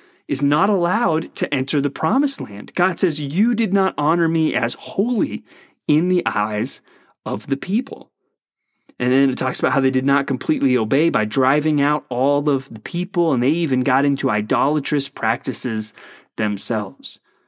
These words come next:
It's a reminder of the sin, even of a great man like Moses, that had serious consequences.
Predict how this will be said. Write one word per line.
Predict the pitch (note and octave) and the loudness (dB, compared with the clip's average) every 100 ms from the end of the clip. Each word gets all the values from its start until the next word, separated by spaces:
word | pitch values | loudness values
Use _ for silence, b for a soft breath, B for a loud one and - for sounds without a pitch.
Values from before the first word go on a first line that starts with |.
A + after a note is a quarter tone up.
| _ _ _ - | _ _ _ -4
It's | B2+ | 0
a | |
reminder | A#2+ B2+ F3+ C#3 G#2 | 2 2 2 2 0
of | G#2 | -2
the | G#2+ | -4
sin, | - F3+ F3+ | 0 2 2
even | D3+ F#3+ G#3+ | 2 2 2
of | E3 A#2+ | 2 0
a | G#2 | 0
great | C#3+ F3 | 0 2
man | E3+ E3+ E3+ | 2 2 2
like | D#3+ C#3 | 2 0
Moses, | A2+ A2 D3 A#2+ G2+ | 0 2 0 -2 -8
that | - | -6
had | A#2+ - | -4 -4
serious | - D#3 D#3+ E3 D#3 - | -2 0 2 2 0 -4
consequences. | - A#2 - G#2 G#2 G#2 - G#2+ - | -4 -4 -4 -8 -10 -12 -14 -16 -20